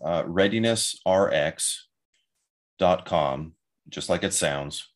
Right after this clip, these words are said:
Readiness R X, and, and I know you might have show notes. Uh, that's my website. Um, it's changing a little bit right now, but go, j-, just go there. That'll have my contact info.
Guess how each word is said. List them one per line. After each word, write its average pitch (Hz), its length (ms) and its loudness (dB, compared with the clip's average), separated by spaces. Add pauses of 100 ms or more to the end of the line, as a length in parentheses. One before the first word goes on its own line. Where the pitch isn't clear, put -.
Readiness 82 680 -2
R 80 240 2
X, - 500 -4
and, 73 160 -8
and 69 180 -6
I 73 60 -2
know 76 120 -2
you 76 160 0
might 73 180 2
have 73 180 -2
show 71 220 -6
notes. 69 440 -10 (420)
Uh, 76 220 0
that's 87 260 6
my 95 120 6
website. 76 640 2 (440)
Um, 71 240 -4
it's 73 100 -8
changing 98 360 0
a 92 60 0
little 90 160 2
bit 87 160 2
right 85 160 4
now, 80 240 4
but 82 160 -4
go, 87 300 2 (100)
j-, - 140 -6
just 95 200 0
go 85 160 4
there. 76 220 0
That'll 80 240 6
have 85 160 2
my 76 120 0
contact 73 580 -4
info. 69 420 -8